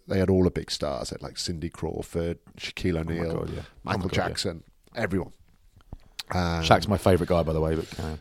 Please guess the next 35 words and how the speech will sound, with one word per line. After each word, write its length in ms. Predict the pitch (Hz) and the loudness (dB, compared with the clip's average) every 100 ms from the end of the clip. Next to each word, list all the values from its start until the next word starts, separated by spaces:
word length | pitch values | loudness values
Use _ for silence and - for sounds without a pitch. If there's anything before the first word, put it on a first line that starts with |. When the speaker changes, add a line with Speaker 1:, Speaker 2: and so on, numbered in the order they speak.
| - - | -10 -2
Speaker 1:
and 120 | 92 | 2
they 580 | 95 98 95 95 95 92 101 | 6 8 6 6 4 2 0
had 140 | 120 | 0
this 120 | 92 | 0
campaign 600 | - 87 - 101 92 87 | 2 2 4 4 4 4
where 120 | 85 | 4
you 80 | 85 | 4
could 220 | - 87 | 0 -4
collect 400 | - 107 - - | 0 0 0 -4
coupons 600 | - 110 - - 78 - - | -2 0 2 -2 -4 -10 -4
from 280 | 85 82 | -2 -2
cans 460 | 80 92 85 78 78 | 0 0 2 -2 -2
or 120 | 73 | -2
bottles, 760 | - - - - - 82 - - | 0 0 0 -6 -8 -10 -12 -8
and 840 | 85 80 80 80 76 78 87 92 - - - _ _ _ - | -4 0 0 0 -2 -8 -10 -12 -16 -18 -20 _ _ _ -8
sort 140 | - - | -4 0
of 20 | |
the 60 | |
more 280 | 90 95 82 - | 6 8 8 4
coupons 380 | 92 87 82 - | 0 2 2 0
you 60 | |
collected, 560 | - 90 87 - 85 80 - _ _ _ | 2 4 4 4 4 4 -2 _ _ _
the 80 | - | -4
more 180 | 82 78 | -2 -2
you 60 | - | -2
could 200 | - 80 | 0 2
win. 220 | 73 - | 0 -2
So 140 | - | -4
it'd 80 | - | -2
be, 60 | 78 | -2
like, 300 | 69 - - _ _ | -4 -8 -14 _ _
hats, 480 | - - 78 - - | -8 -4 -4 -6 -8
sunglasses, 680 | - 80 67 - - - - | -4 -4 -6 -8 -10 -12 -8
jackets. 720 | - - - - - - - - - - - - - _ _ _ | -6 -6 -6 -12 -12 -12 -14 -18 -20 -20 -20 -20 -20 _ _ _
And 240 | - 69 | -10 -10